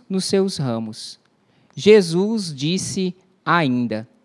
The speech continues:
"Com que poderei ainda comparar o reino de Deus?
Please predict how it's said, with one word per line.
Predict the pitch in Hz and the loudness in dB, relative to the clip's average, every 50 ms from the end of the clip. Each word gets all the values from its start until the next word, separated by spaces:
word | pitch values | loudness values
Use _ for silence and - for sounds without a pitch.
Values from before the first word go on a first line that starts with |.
| _ _ _ _ _ _ _ _ _ _ _ _ - _ _ - | _ _ _ _ _ _ _ _ _ _ _ _ -20 _ _ 2
"Com | - 233 233 | 4 4 4
que | 226 - 294 | 6 4 2
poderei | 294 - 285 247 233 220 214 202 190 196 208 214 208 185 151 127 - - | 2 6 6 6 8 10 8 8 8 8 8 8 6 6 4 -2 -6 0
ainda | - 185 214 208 202 208 240 285 302 277 220 185 160 | 4 4 6 6 6 4 2 2 0 4 4 4 2
comparar | - - - 214 240 220 - 185 165 147 143 156 180 214 233 220 180 | 2 0 0 0 0 4 4 6 6 6 6 6 6 6 6 4 4
o | 139 | 0
reino | 123 - 160 180 202 208 196 170 143 | 0 0 2 4 4 4 4 2 0
de | 123 117 123 | 0 -2 -4
Deus? | 113 123 151 190 214 208 160 - - - - - - | 0 4 4 4 4 4 2 -6 -12 -14 -14 -16 -18